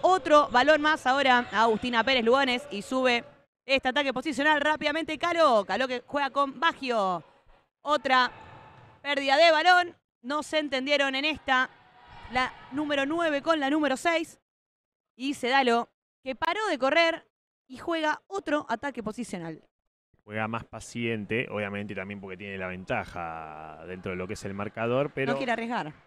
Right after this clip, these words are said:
Speaker 2: es mucho más paciente, es mucho más, está más a la expectativa de lo que hace su rival y sabe que cuenta con una diferencia de ocho tantos, que es una diferencia considerable para poder llevar a cabo el partido.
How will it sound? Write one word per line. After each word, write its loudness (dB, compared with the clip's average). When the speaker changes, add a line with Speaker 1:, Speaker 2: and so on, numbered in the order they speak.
Speaker 2:
es -8
mucho -4
más -4
paciente, -4
es -8
mucho -4
más, -10
está -14
más -10
a -4
la -6
expectativa -4
de -16
lo -6
que -4
hace -8
su -6
rival 0
y -2
sabe -2
que -4
cuenta -2
con -2
una -4
diferencia -4
de -8
ocho -4
tantos, -6
que -10
es -6
una -6
diferencia -4
considerable -2
para -4
poder -2
llevar -2
a -2
cabo -2
el -2
partido. -6